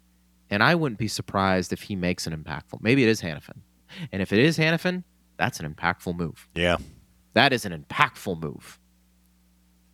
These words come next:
Speaker 2: I
Speaker 1: See what
Speaker 2: have to
Speaker 1: happens.
Speaker 2: believe if the Lightning somehow, some way get Hanifin, this is not a rental. That's kind of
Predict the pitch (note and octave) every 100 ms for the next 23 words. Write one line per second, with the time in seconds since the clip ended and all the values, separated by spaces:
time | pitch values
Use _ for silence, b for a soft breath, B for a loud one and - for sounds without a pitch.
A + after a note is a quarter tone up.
0 | _ - - D#3 G#3+ G#3+ A2 C3+ B2+ A#2+
1 | A#2 A2 G2+ F#2 - F#2+ - F#2+ F2+ G#2+
2 | G2+ F#2+ F2+ E2 D#2 - A#2+ A2+ F#2 F2+
3 | D#2 C#2+ D2+ - - G2+ F2+ D#2+ D2+ D2
4 | - E2+ F2+ F#2+ F#2+ F#2+ F#2+ - A2 A2
5 | F2+ E2 F#2 D#2 E2 D2 D2 C#2+ - -
6 | - - F#3 - A2 E2+